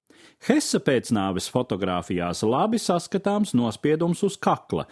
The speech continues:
tas virzīts paralēli. Varu pilnīgi noteikti apgalvot, tā nebija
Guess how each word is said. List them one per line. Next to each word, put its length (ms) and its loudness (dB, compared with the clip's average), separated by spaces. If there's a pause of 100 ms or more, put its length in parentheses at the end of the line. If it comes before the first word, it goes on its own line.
(240)
tas 340 2
virzīts 600 0
paralēli. 640 0 (300)
Varu 340 2
pilnīgi 560 2
noteikti 640 0
apgalvot, 920 0
tā 440 0
nebija 640 0